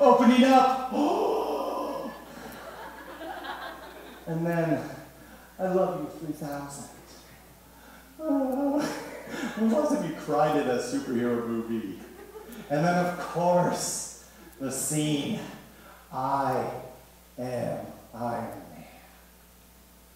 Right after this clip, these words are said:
The line that started it all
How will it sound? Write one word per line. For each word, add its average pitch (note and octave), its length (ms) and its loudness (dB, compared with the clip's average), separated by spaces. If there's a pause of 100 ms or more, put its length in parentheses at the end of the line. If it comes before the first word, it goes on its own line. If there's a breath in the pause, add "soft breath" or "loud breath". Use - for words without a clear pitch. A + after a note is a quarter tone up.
(140)
The F3 100 2
line G3 500 8
that A3 180 6
started E3 680 2
it D#3+ 240 0
all - 880 -2